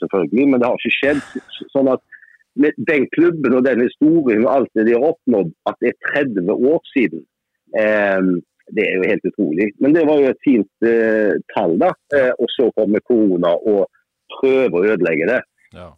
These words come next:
Speaker 1: Ehm, men selv korona klarer ikke å ødelegge dette, tror jeg.
Speaker 2: Men, eh, korona må jo på en måte ta, vi må ta litt alvor her også. Eh,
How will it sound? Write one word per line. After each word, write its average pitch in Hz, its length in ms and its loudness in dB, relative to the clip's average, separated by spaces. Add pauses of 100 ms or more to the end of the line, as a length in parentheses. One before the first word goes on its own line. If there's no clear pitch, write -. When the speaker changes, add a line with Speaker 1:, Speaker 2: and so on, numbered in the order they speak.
Speaker 1:
Ehm, 95 540 0 (200)
men 101 200 -2 (220)
selv 107 140 -2
korona 85 500 -2
klarer 101 280 0
ikke 95 160 -2
å 87 40 0
ødelegge 78 280 -2
dette, - 240 -12
tror 69 180 -8
jeg. 87 80 -8 (520)
Speaker 2:
Men, 180 140 -12
eh, 147 600 -12
korona 151 460 -10
må 143 140 -10
jo 127 40 -14
på 117 120 -16
en 113 60 -16
måte 113 180 -18
ta, 113 160 -12
vi 123 160 -16
må 127 160 -16
ta 135 80 -12
litt 117 220 -14
alvor 123 300 -12
her 95 140 -12
også. 110 220 -12
Eh, 104 520 -12